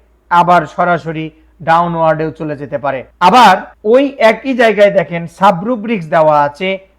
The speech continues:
এক্সটেন্ডিং টু টোজ, পেয়ে যাচ্ছেন? কত সহজ বলেন। আমি যে সিমটমস গুলো বললাম তারই কিন্তু রেপার্টরি গুলো বলছি, তাই কি না?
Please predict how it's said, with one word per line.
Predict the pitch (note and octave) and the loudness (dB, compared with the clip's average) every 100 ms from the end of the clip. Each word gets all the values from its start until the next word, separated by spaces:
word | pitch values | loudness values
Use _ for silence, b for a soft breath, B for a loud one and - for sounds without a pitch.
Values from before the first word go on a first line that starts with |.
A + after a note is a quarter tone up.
| _ _ | _ _
এক্সটেন্ডিং | G3+ A3 - - A#3+ B3 A#3+ A#3 A#3 A#3 A3+ - | -4 -4 -6 -8 -4 -4 -4 -6 -6 -6 -8 -10
টু | A3+ A#3+ C4 D#4 - - | -6 -4 -4 -6 -10 0
টোজ, | A#3 B3 A#3+ A#3 G#3 F3+ C#3 - - _ | 4 6 6 6 6 2 -4 -12 -20 _
পেয়ে | F#3+ G3+ | -4 0
যাচ্ছেন? | G3+ G3 A3 G#3+ G#3 _ _ _ - | 0 0 -4 -6 -10 _ _ _ -10
কত | A3+ A3+ | -6 -6
সহজ | - G3+ F3 D3 | -2 -2 -2 -4
বলেন। | D3 E3 G3+ - - | -6 -6 -8 -8 -8
আমি | G3+ G3 | -6 0
যে | G#3+ | 0
সিমটমস | A3 G#3 G3+ A#3+ A#3+ | 0 -4 -4 -4 -4
গুলো | A3+ A3 | -4 -4
বললাম | F#3 F3+ E3+ E3+ F3+ | -4 -4 -4 -6 -4
তারই | A3 B3 A#3 | -2 -2 -2
কিন্তু | A#3 G#3+ | -4 -2
রেপার্টরি | G3+ F3+ E3+ E3 | 0 0 -4 -8
গুলো | D3+ D3 | -10 -12
বলছি, | C3 C3+ - C3+ _ _ _ | -12 -14 -18 -20 _ _ _
তাই | F#3 G3 | -4 -2
কি | G#3 | -2
না? | F3 | -2